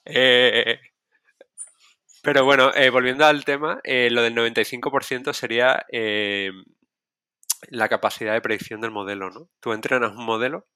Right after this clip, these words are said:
eh, y luego l-, haces cross-validation, es decir, eh, tú evalúas qué tal se comporta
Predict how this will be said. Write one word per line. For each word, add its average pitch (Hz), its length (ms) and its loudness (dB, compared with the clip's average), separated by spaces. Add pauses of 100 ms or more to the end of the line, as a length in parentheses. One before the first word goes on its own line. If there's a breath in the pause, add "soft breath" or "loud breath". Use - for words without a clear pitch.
(500)
eh, 107 1040 -8 (100)
y 123 140 -14
luego 113 500 -4 (100)
l-, 107 600 -6
haces - 260 -10
cross-validation, 113 1040 -8
es - 80 -20
decir, 113 420 -10
eh, 110 400 -8 (840 loud breath)
tú 131 120 -2
evalúas 123 500 0
qué 120 120 -6
tal 113 160 -4
se 120 140 -12
comporta 120 640 -6